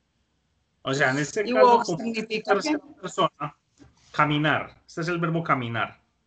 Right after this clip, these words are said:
Speaker 2: Ah, gracias, profe.
Speaker 1: Ok, you're welcome.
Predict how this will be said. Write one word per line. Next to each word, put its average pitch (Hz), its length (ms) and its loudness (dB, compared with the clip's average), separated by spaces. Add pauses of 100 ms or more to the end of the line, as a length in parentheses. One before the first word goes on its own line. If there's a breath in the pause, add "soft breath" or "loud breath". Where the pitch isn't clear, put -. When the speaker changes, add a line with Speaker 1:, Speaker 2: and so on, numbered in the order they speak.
(1160)
Speaker 2:
Ah, 147 160 -12
gracias, 170 400 -2
profe. 156 300 -10 (460)
Speaker 1:
Ok, 151 280 0 (200)
you're 156 180 4
welcome. 127 720 0